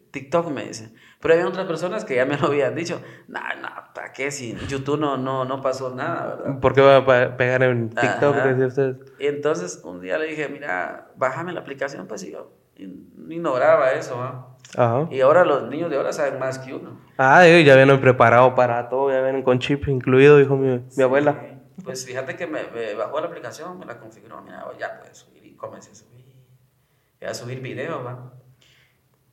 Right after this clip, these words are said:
Speaker 1: Eh, dije, "Tal vez aquí me voy a conocer más". Y subí un, una canción de Ricardo Arjona, "Mi novia se me está poniendo vieja". Ahí lo dejé varios días, fíjate.
Speaker 2: Ajá.
Speaker 1: Varios días y no pasaba nada.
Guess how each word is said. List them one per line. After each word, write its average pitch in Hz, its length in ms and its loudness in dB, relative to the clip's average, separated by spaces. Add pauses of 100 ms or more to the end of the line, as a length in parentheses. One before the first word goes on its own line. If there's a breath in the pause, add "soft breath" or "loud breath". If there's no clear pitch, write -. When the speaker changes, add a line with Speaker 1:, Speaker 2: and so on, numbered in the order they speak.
Speaker 1:
Eh, 113 880 -6 (220)
dije, 127 320 -8 (600)
"Tal 123 180 -8 (140)
vez 113 200 -12
aquí 123 260 -12
me 131 100 -10
voy 127 120 -8
a 127 60 -12
conocer 123 440 -10
más". 127 380 -14 (720 soft breath)
Y 311 160 -6
subí 131 280 -2
un, 135 440 -6
una 143 240 -6
canción 127 300 -2
de 135 80 -6
Ricardo 123 300 -6
Arjona, 120 520 -8
"Mi 117 120 -12
novia 117 280 -6
se 107 120 -14
me 95 60 -12
está 113 220 -10
poniendo 92 400 -14
vieja". 90 320 -20 (840)
Ahí 202 160 2
lo 196 100 2
dejé 170 160 4
varios 170 280 2
días, 175 260 -2
fíjate. 139 300 -8 (100)
Speaker 2:
Ajá. 127 400 -2
Speaker 1:
Varios 196 240 4
días 277 220 -4
y 180 140 -8
no 190 160 -4
pasaba 180 340 0
nada. - 640 -10